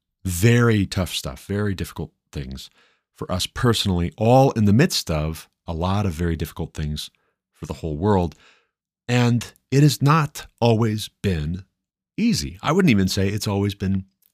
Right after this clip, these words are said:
pleasant. There have been, over the course of seventeen years, a lot of times where I've been very upset with her, she's been very upset with me, we've been very upset with each other. There have been days where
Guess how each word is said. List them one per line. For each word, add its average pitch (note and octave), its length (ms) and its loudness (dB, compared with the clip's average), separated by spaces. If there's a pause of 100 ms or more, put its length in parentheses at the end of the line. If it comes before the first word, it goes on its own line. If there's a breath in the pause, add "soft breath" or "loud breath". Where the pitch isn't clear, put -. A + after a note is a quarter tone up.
(220)
pleasant. - 640 -8 (540)
There F3 220 4
have F#3+ 200 0
been, G2 460 2 (100)
over B2 180 0
the B2 100 -2
course B2 280 0
of A#2 100 -4
seventeen A2 540 0
years, D2 400 -6 (120)
a F#2+ 60 -4
lot F#2+ 300 0
of A#2+ 100 -2
times D#2 440 -4 (560 soft breath)
where G2 420 2 (520)
I've A2+ 260 0
been A#2+ 160 2
very G#2+ 240 2
upset - 260 -4
with F#2 140 -8
her, E2+ 400 -4
she's A2+ 400 -4
been G#2 160 -4
very F#2+ 220 -2
upset - 320 -6
with - 200 -12
me, E2 340 -4
we've G#2+ 320 2
been G#2 140 0
very F#2+ 240 0
upset - 340 -4
with E2+ 140 -6
each D#2+ 180 -6
other. D#2 260 -2 (640 loud breath)
There A#2+ 100 0
have B2 120 -2
been G#2+ 140 0
days F#2+ 460 0 (140)
where G2+ 380 2